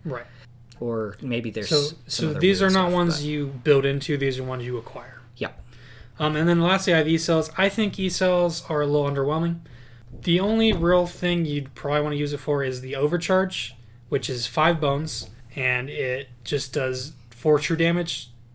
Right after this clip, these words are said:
Speaker 1: Pretty good amount of damage, so if you are playing solo, you might actually wanna go into that.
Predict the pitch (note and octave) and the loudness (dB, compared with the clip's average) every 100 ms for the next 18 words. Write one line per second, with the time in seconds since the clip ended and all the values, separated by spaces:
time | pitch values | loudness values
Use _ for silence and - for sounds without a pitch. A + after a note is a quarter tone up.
0 | - - - - F#3+ G3 G3 G3 F#3+ F3+ | -20 -20 -18 0 2 4 6 4 4 2
1 | E3+ F3+ F#3 G3 - - - C#3+ C#3 C#3+ | 2 2 2 0 -4 -6 -2 -2 -2 -2
2 | C#3 D3 D3 - C#3+ C3 - C#3 D3 C3 | 0 2 0 -2 -4 -2 -2 2 2 0
3 | A#2+ B2 B2+ C3+ C3 B2 B2 C3 C3+ D#3+ | -6 -8 -6 -6 -8 -8 -8 -8 -6 -4
4 | E3 D#3+ | -4 -6